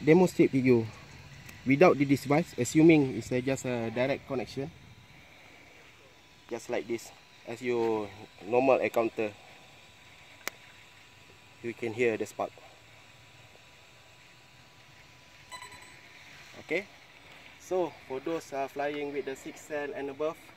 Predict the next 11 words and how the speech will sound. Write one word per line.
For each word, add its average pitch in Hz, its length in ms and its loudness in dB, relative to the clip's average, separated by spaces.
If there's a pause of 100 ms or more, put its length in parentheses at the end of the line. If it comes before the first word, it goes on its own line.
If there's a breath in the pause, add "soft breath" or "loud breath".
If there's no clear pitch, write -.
especially 135 640 -14
for 131 80 -16
the, 123 560 -8 (720)
for 120 100 -12
those 127 260 -12
guys, 135 280 -4 (100)
uh, 120 220 -6 (100)
flying 139 300 -6
with 135 100 -4
the 127 240 -8 (540)
twelve 143 180 -10